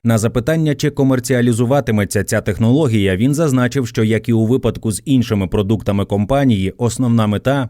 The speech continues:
робити роботу споживачів продуктивнішою, адже врешті-решт від цього виграють усі. Роль урядів полягає у створенні політичного поля та регулярного середовища, які сприятимуть інноваціям.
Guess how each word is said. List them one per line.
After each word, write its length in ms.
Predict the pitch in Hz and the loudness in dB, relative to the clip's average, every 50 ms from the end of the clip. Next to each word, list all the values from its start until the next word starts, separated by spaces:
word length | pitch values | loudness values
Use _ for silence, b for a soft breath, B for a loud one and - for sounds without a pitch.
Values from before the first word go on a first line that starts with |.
| - - | -4 -2
робити 460 | 135 147 151 139 143 143 143 151 147 | -2 0 0 0 0 0 0 2 2
роботу 360 | 151 135 120 120 113 113 113 | 2 2 2 2 2 2 0
споживачів 680 | - - - 113 98 104 104 104 104 - - 113 107 - | -2 0 0 0 0 0 0 0 -2 0 -2 -2 0 0
продуктивнішою, 920 | 110 113 107 113 113 - - 156 151 135 120 107 101 - 104 95 95 107 - | 0 0 0 0 -2 0 0 0 2 2 2 2 0 0 -2 -2 -2 -2 -2
адже 300 | - 113 110 95 98 110 | -2 -2 -2 0 0 0
врешті-решт 680 | 101 107 113 104 - - 110 110 123 147 135 - - - | 0 0 0 -2 -2 -2 0 0 0 0 -2 -2 -6 -6
від 260 | 92 101 123 131 123 | -2 0 0 0 0
цього 300 | - 127 113 104 117 131 | 0 -2 0 2 2 0
виграють 520 | 120 117 104 98 98 101 101 104 98 - - | 2 2 2 2 2 2 0 0 -2 -2 -2
усі. 480 | 127 117 113 - - 151 135 95 80 - _ _ _ _ _ _ _ - | -2 -2 0 0 -2 -2 -2 -2 -2 -6 _ _ _ _ _ _ _ -2
Роль 220 | 120 127 131 127 127 | 0 2 2 2 2
урядів 440 | 170 160 160 147 135 113 98 107 95 | 2 2 2 2 2 0 0 -2 0
полягає 480 | - 113 107 107 104 101 123 143 170 180 | 0 0 0 2 2 2 2 2 2 2
у 100 | 175 165 | 0 0
створенні 480 | - - 123 127 127 123 127 127 123 | -2 -2 0 0 2 4 4 4 4
політичного 720 | 120 123 123 117 117 117 120 113 113 - - 107 101 104 95 | 2 2 2 0 2 2 0 0 -2 -2 -2 0 0 0 0
поля 300 | - 113 123 131 143 139 | 0 0 0 2 0 0
та 120 | 147 151 | 0 0
регулярного 640 | 147 151 131 135 135 113 101 101 98 98 95 98 107 | 0 0 2 2 2 2 2 0 0 0 0 0 0
середовища, 640 | 98 - 117 110 110 110 135 143 127 113 110 117 117 | 0 0 0 0 0 2 0 0 0 0 -2 0 0
які 280 | 104 95 95 - 117 110 | 0 0 -2 -2 -4 -4
сприятимуть 720 | - - 143 151 135 120 104 98 - 107 117 117 113 117 | -2 -2 0 2 2 2 2 0 0 2 2 2 0 0
інноваціям. 880 | - 113 110 110 113 113 120 139 135 117 - 117 104 95 87 80 78 73 | 0 2 4 4 4 4 2 0 0 -2 0 0 0 0 -2 -2 -6 -8